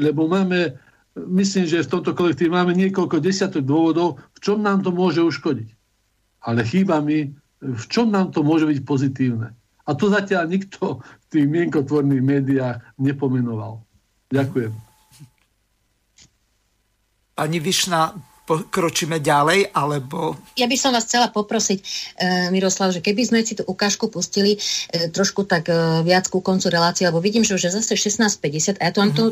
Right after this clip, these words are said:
Speaker 3: tu strašne veľa informácií,
Speaker 2: Áno.
Speaker 3: aby sme až potom, keď, e, vyjde čas, lebo naozaj sú tu, aj, aj viem, že je to závažné, aj sme sa tomu už venovali, tak
Speaker 2: Áno.
Speaker 3: rýchlo teda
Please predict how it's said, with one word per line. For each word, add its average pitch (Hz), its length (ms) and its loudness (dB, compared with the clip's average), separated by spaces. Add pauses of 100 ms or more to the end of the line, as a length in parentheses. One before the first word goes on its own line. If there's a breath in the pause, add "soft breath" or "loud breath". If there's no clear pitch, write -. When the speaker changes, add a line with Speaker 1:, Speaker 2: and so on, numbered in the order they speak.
Speaker 3:
tu - 80 -14
strašne 214 400 -2
veľa 247 240 2
informácií, 175 880 -2 (160 loud breath)
Speaker 2:
Áno. 147 320 0
Speaker 3:
aby 185 160 4
sme 214 220 4 (360)
až 196 160 -4
potom, 196 320 -2
keď, 180 160 -2
e, 180 80 0 (160)
vyjde 180 320 -2
čas, 170 320 -2
lebo 165 320 -2 (240 loud breath)
naozaj 185 480 2
sú 190 160 0
tu, 196 160 -4
aj, - 240 -2
aj 190 160 0
viem, 208 240 2
že 185 160 0
je - 80 -16
to 165 80 -4
závažné, 185 400 0
aj 170 160 -4
sme 190 80 0
sa 202 80 -4
tomu 185 240 -2
už 156 160 -4
venovali, 160 400 0
tak 175 160 4
Speaker 2:
Áno. 160 160 2
Speaker 3:
rýchlo 180 160 -4
teda 175 240 2